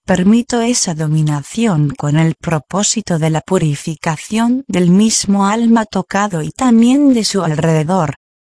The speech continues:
como igualmente es posible que el, el espíritu malo empieza a reflexionar,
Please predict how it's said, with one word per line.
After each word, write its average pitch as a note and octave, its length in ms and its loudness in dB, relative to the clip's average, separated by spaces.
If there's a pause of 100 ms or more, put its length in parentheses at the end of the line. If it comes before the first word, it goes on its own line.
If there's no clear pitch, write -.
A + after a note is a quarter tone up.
(200)
como F3+ 380 2
igualmente F3+ 1040 0
es - 140 -2
posible A3+ 720 -2
que D#3+ 240 -4
el, D#3 100 -2
el E3 140 0
espíritu G3 680 -2
malo D#3+ 520 4
empieza E3+ 680 -2
a D3 40 -4
reflexionar, E3 960 0